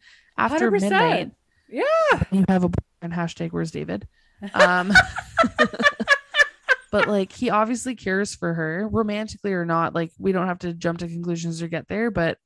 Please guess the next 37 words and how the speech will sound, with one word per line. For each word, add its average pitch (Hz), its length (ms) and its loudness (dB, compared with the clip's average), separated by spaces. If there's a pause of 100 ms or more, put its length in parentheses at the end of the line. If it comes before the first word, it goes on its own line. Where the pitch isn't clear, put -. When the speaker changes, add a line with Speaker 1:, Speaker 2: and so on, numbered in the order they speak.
(460)
Speaker 2:
No, 202 420 -2
Speaker 1:
at 190 120 -2
the 190 60 -4
Speaker 2:
we 190 60 0
Speaker 1:
very 214 200 4
Speaker 2:
don't. 190 80 0
Speaker 1:
least, 180 320 -2
he's 190 260 -4
a 175 100 2
fantastic 180 1000 -4
partner 156 440 -2
and 170 200 -6
someone 175 220 -4
who 175 60 -4
Speaker 2:
Really 254 180 2
Speaker 1:
cares 170 100 -2
Speaker 2:
great 208 180 2
Speaker 1:
very 185 140 4
Speaker 2:
friend. 185 180 2
Speaker 1:
deeply 156 280 -2
for 160 140 -10
her. 160 340 -8 (120)
Yes, - 320 -8
Speaker 2:
Good 240 120 0
Speaker 1:
very, 180 120 0
Speaker 2:
friend. 175 160 -2
Speaker 1:
very 156 160 -8
good - 120 -10
Speaker 2:
Good 208 100 -8
Speaker 1:
friend. - 240 -10
Speaker 2:
friend. 160 180 -20 (1000)
Speaker 1:
Um, 180 580 -2 (420)
all 208 120 -6
right, 214 160 -4
wanna 202 160 -8
talk 220 200 -4
about 226 220 -4